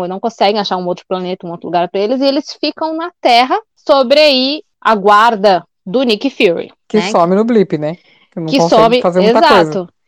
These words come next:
Speaker 1: Ele some do blip, some, some com outras pessoas, né? E aí tem aquele, toda aquela história, e ele só volta depois.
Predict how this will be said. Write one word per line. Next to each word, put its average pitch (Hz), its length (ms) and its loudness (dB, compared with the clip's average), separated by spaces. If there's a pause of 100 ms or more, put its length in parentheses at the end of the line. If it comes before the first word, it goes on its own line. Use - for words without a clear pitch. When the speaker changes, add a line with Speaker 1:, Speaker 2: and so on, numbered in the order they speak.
(140)
Speaker 1:
Ele 294 280 2
some 233 340 2
do 277 140 2
blip, 240 520 0
some, 247 520 0
some 220 240 -4
com 220 180 -2
outras 220 320 -2
pessoas, 226 560 -2
né? 220 200 -6 (340)
E 208 100 -2
aí 202 160 2
tem 202 140 -2
aquele, 175 340 -6
toda 196 280 0
aquela 190 220 -2
história, 233 480 0 (380)
e 285 80 0
ele 294 140 2
só 311 200 2
volta 269 280 2
depois. - 720 -4